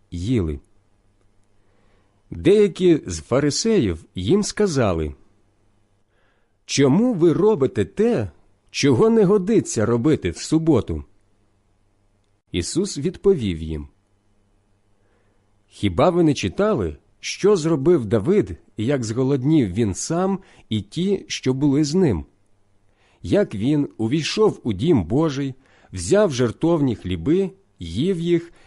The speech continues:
і давав тим, що були з ним, хліби, яких не дозволено їсти, хіба що тільки самим священникам?» Далі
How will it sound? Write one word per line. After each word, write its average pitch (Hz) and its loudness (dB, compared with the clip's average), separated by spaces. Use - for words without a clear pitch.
і 127 2
давав 175 2
тим, 208 0
що - 0
були 160 2
з 151 -4
ним, 104 2
хліби, 90 0
яких 143 -2
не 202 6
дозволено 185 2
їсти, 95 -4
хіба 98 -4
що 156 -4
тільки 170 -4
самим 156 0
священникам?» 147 -4
Далі 165 -2